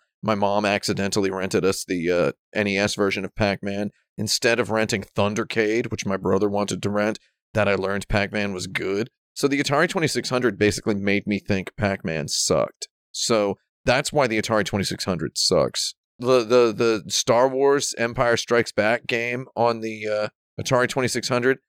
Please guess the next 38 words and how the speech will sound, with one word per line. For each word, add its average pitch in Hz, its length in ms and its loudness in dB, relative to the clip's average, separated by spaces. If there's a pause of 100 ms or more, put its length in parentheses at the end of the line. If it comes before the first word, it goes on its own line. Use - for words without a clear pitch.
(160)
that 123 80 -10
game 151 240 2
is, 131 220 2
is, 120 320 2
is 117 180 -2
just 123 200 -2
nuts. 117 720 -2 (260)
Like, 107 240 0
it's, - 240 0
it's 117 200 2
just - 200 0 (180)
a 110 100 4
horrible 117 760 2 (280)
Defender 117 520 0
clone. 82 480 -4 (260)
I 120 120 0
don't 117 140 -2
know. 101 260 -2 (100)
There's 117 140 -2
just - 140 -4
some 120 160 -4
bad 104 300 2
games 98 340 -2
on 92 140 -2
there, 87 400 -6
and 104 120 -2
it's 98 120 -4
just 117 160 -4
not 107 240 0
fun. 104 320 -2 (260)
And 110 120 -2
I - 20 4
recently 117 440 0
played 113 200 0
a 98 80 -6 (120)
whole 147 160 4
bunch 123 300 0
of 101 200 0